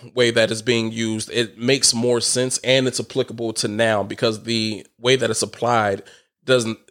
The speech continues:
is not time restrictive. Um, and I, I think, so I think once,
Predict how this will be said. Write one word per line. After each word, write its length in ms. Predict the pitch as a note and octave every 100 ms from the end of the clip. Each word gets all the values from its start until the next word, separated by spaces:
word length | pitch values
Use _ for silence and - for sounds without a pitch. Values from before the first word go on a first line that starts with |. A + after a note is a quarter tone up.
| _
is 200 | - C3
not 240 | C3+ B2+ -
time 320 | C3+ B2 A#2
restrictive. 760 | G#2+ - B2+ A2+ D2+ - _ _ _ _ _ _ _ _
Um, 400 | A2+ A#2 A2 G#2 -
and 220 | - B2+ A#2
I, 200 | C3+ C#3
I 40 |
think, 240 | D3 D#3 A2+
so 160 | D3+
I 100 | C3+
think 280 | C#3 F#3 C#3+
once, 480 | D3+ D3 - -